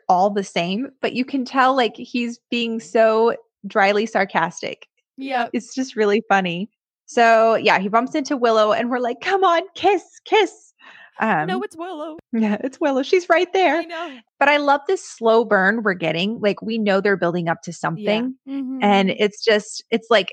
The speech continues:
Speaker 1: Willow's over there insecure, not quite herself and stuff like that. And we're like, "Don't worry, Willow. He's here.
Speaker 3: He's
Speaker 1: He's
Speaker 3: coming."
Speaker 1: coming.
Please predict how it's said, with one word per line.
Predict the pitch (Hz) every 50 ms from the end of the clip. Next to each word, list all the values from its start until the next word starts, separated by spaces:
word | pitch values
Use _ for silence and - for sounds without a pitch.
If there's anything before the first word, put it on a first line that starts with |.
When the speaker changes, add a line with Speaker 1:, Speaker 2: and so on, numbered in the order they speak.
| - _
Speaker 1:
Willow's | 220 220 220 214 220 220 226 220 - -
over | 214 190 214 196
there | 208 202 196 208 196 - -
insecure, | 220 208 - - 220 - - - 208 202 196 196 190 190 190
not | 185 180 - -
quite | - 220 214 202
herself | 202 208 196 - 190 185 185 190 190 -
and | 196 190
stuff | - - 196 190 -
like | 190 196 -
that. | 220 214 214 -
And | 220 214
we're | 220 220 208
like, | 208 196 190 - _ _ -
"Don't | 302 302 277 269
worry, | 294 285 277 277 294
Willow. | 269 285 277 254 254 254 254 262 -
He's | - - 339 320 311 -
here. | - - 339 320 311 294 285 277 277 277 _
Speaker 3:
He's | - 339 330
Speaker 1:
He's | 330 381 370
Speaker 3:
coming." | 285 277 269
Speaker 1:
coming. | 370 330 320 330 320 262 247 269 359